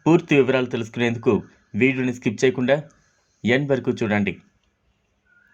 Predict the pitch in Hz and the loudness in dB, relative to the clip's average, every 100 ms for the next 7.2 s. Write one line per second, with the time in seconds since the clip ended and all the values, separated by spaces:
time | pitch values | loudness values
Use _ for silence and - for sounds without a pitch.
0 | _ _ _ _ _ - 113 135 160 165 | _ _ _ _ _ -4 0 0 0 -2
1 | 156 143 127 120 127 120 131 160 - - | 0 0 0 0 -2 -2 -2 -6 -10 -2
2 | 151 160 165 147 135 135 127 123 123 110 | 0 2 0 0 0 0 0 0 0 0
3 | 127 131 123 120 120 101 117 131 139 123 | 0 -4 -4 -4 -4 -2 -2 -2 -2 -2
4 | 123 110 123 120 92 - - _ 117 120 | -2 -4 -2 0 -2 -6 -20 _ -2 -2
5 | - 156 139 123 113 120 120 117 120 90 | -2 -2 2 2 2 0 -6 -2 -2 -2
6 | - _ _ - 160 185 - 156 135 117 | -8 _ _ 0 0 0 -4 -2 0 2
7 | 127 | 0